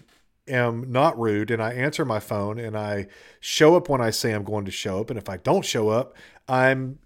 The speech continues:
I t-, call them and I tell them something came up and I reschedule. In other words, I was trustworthy. Yes, I did a good job. Of course I did a good job, but there's a lot of people that can do a good job. I, they trusted me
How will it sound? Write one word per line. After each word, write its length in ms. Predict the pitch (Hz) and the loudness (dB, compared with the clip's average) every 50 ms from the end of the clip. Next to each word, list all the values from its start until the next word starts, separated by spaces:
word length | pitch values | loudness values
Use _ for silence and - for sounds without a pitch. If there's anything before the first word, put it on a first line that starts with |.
| _ _ - 123 | _ _ -6 -4
I 100 | 117 117 | -2 -2
t-, 140 | - - | -2 -4
call 260 | - - 147 131 120 110 | -2 4 6 6 6 6
them 160 | 120 123 117 | 4 2 0
and 100 | 113 107 | 0 -2
I 60 | 104 | -2
tell 240 | - - - 165 156 | -2 4 4 6 6
them 120 | 151 139 | 6 4
something 320 | 123 - 131 107 - 107 92 | 2 -2 -4 -4 -4 -8 -8
came 260 | - 113 107 120 151 | -6 -8 -4 2 2
up 160 | 160 156 - | 2 4 2
and 80 | 123 104 | -2 -4
I 60 | 95 | -4
reschedule. 720 | 95 92 101 95 - - 175 156 143 127 147 127 117 - - _ _ _ _ _ _ _ _ _ _ _ _ _ _ _ - | -4 -4 -4 -6 -2 0 0 0 2 2 2 2 2 0 -2 _ _ _ _ _ _ _ _ _ _ _ _ _ _ _ -14
In 140 | - 98 | -6 0
other 200 | 117 139 139 127 | 2 4 4 4
words, 480 | 110 104 104 98 98 101 98 - - - - _ _ _ _ _ | 4 4 4 2 2 0 -2 -4 -8 -12 -14 _ _ _ _ _
I 80 | - 107 | -4 -4
was 180 | 101 101 - | -4 -4 -6
trustworthy. 760 | - - - 123 107 98 - - 92 85 80 78 - - - _ _ _ _ _ _ _ _ _ _ _ _ _ _ _ _ _ _ _ - - _ | -8 -8 -6 -6 -6 -6 -8 -10 -10 -10 -12 -12 -16 -20 -20 _ _ _ _ _ _ _ _ _ _ _ _ _ _ _ _ _ _ _ -20 -20 _
Yes, 200 | _ 165 196 196 | _ 2 4 6
I 60 | 202 160 | 6 6
did 140 | 151 147 | 6 4
a 40 | 135 | 4
good 160 | 117 131 123 | 4 2 2
job. 300 | 98 113 131 156 160 143 | 4 4 6 6 6 4
Of 80 | 139 131 | 2 2
course 220 | - 190 190 185 | 2 0 0 0
I 40 | - | 0
did 140 | 120 120 104 | -2 -2 -4
a 40 | 104 | -2
good 160 | 98 104 95 | -4 -4 -4
job, 240 | - 101 90 85 85 | -4 -6 -6 -6 -6
but 80 | 110 | -6
there's 120 | 131 123 127 | -6 -4 0
a 40 | 135 | 2
lot 140 | 139 156 | 2 2
of 60 | 185 185 | 2 2
people 180 | 185 147 123 107 | -2 -2 -2 -4
that 100 | - - | -4 -4
can 120 | 123 104 | -2 -2
do 120 | 117 113 | 0 0
a 40 | 110 | 0
good 220 | 104 104 110 101 92 | 0 -2 -4 -4 -2
job. 520 | 87 104 120 139 117 85 80 87 117 120 - _ _ _ _ _ _ _ _ _ _ _ _ _ _ _ _ _ _ _ _ _ _ _ _ _ | -4 -4 -2 -2 -2 -4 -8 -12 -18 -20 -20 _ _ _ _ _ _ _ _ _ _ _ _ _ _ _ _ _ _ _ _ _ _ _ _ _
I, 340 | - 123 127 139 151 165 170 170 | 4 8 8 10 10 8 6 4
they 120 | - 135 131 | 2 2 2
trusted 600 | - - - 175 160 151 - - - 135 110 101 | 2 0 4 4 4 4 2 0 0 -2 -2 0
me 460 | 107 110 107 95 82 76 - _ _ | -2 -2 -2 -2 -2 -6 -14 _ _